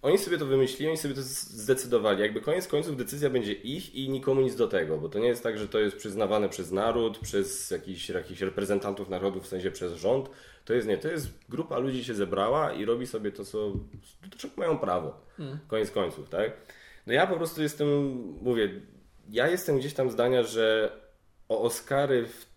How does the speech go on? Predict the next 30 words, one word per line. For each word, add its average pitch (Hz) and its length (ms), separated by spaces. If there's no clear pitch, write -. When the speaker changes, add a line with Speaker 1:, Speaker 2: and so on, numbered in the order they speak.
Speaker 1:
takiej 110 420
formie, 117 460
w - 20
jakiej 101 220
to 98 160
jest 110 260
w - 40
tej 101 140
chwili, 104 520
nie 104 280
powinno 107 380
to 92 120
zawalczyć. 82 680
Ale 110 220
z 107 120
drugiej 147 300
strony 117 480
doceniam 135 840
jakby 110 600
kunszt 135 560
wymagany 101 760
i 92 180
talent 117 420
ściągany 92 580
do 90 240
zrobienia 98 460
tych 80 160
filmów. 71 340
Speaker 2:
Mhm. 135 260
Speaker 1:
E, 95 40